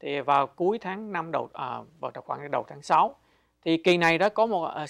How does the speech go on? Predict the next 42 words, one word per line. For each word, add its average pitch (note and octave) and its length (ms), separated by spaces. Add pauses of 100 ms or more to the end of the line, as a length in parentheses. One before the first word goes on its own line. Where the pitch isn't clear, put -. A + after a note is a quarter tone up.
có A3+ 120
sự F#3 180
hiện D3 240
diện C3+ 220
của D3+ 160
ông D#3+ 260
Bộ C#3 220
trưởng D3 280
Ngoại C3+ 220
giao, C#3+ 360
à, D#3+ 200
Bộ D3+ 180
trưởng C3 240
Quốc - 120
phòng - 160
của D#3 80
Hoa D3 140
Kỳ, C3+ 180
ông, C3+ 340
à, B2+ 140
Carter, D3+ 340 (140)
là B2+ 140
một B2 220
vị C#3+ 180
bộ C#3 180
trưởng, D3+ 460 (560)
tân F3+ 220
bộ C#3+ 120
trưởng C#3+ 300
do D#3 100
Tổng C3 220
thống D3+ 200
bổ C#3+ 100
nhiệm C#3+ 300
sau C3+ 200
khi C#3 260
ông, C3+ 300
à, C3+ 120 (680)
à, C3+ 220 (120)
ông D3 180
cũ D3+ 200
đã C#3+ 120